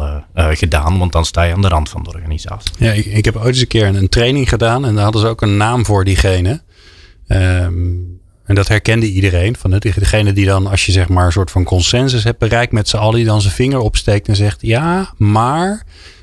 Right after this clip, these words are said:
Speaker 2: En dat is iemand die ongelooflijk veel irritatie opwekt. Maar dat, eh, die training bleek eigenlijk te zeggen: "Ja, als je voelt dat je iemand heel erg irritant vindt, dan zit daar waarschijnlijk heel veel wijsheid in." Want diegene neemt wel de moeite om zijn vinger op te steken om iets te doen waarvan hij zelf waarschijnlijk ook wel weet dat het irritant is.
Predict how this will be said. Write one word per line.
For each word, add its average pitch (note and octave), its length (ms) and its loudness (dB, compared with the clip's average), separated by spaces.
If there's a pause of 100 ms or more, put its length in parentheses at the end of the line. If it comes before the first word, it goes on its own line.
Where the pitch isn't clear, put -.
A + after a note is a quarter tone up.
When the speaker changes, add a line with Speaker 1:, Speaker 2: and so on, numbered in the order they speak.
Speaker 2:
En A2 80 0
dat A2 120 2
is - 60 -4
iemand A#2+ 220 0
die A2 120 -2
ongelooflijk F3+ 380 0
veel C#3+ 100 0
irritatie B2+ 640 0
opwekt. A#2 320 0
Maar A#2+ 100 0
dat, G2+ 320 -2
eh, G#2 120 2
die G#2 140 0
training B2+ 420 2
bleek B2+ 280 0
eigenlijk A2+ 360 -2
te A2+ 80 -4
zeggen: A2 260 0
"Ja, A2 120 -2
als G#2+ 100 0
je G#2+ 120 0
voelt G3+ 340 -2
dat A2+ 180 0
je A#2 100 -2
iemand G2 240 2
heel A#2 240 0
erg - 160 -6
irritant G2+ 500 0
vindt, F3 340 -2 (600)
dan G2+ 140 2
zit A#2 220 2
daar B2+ 160 0
waarschijnlijk B2 460 0
heel C3 160 0
veel G2+ 180 0
wijsheid A#2 500 0
in." E2+ 160 0
Want G2 300 -2
diegene B2+ 340 0
neemt A2+ 200 0
wel B2 120 0
de G#2+ 80 0
moeite A#2 300 0
om G#2 80 0
zijn G2+ 120 0
vinger A#2+ 240 0
op G#2+ 100 -4
te - 60 -4
steken G2+ 380 0
om A2 120 2
iets A2 160 -2
te - 80 -12
doen D#3 240 0
waarvan A#2+ 260 0
hij A2 100 0
zelf A#2+ 260 0
waarschijnlijk B2+ 420 0
ook D3+ 140 -2
wel A#2 160 2
weet F#2 200 2
dat F2+ 100 0
het F2 100 -8
irritant E2+ 500 0
is. C#3 240 -6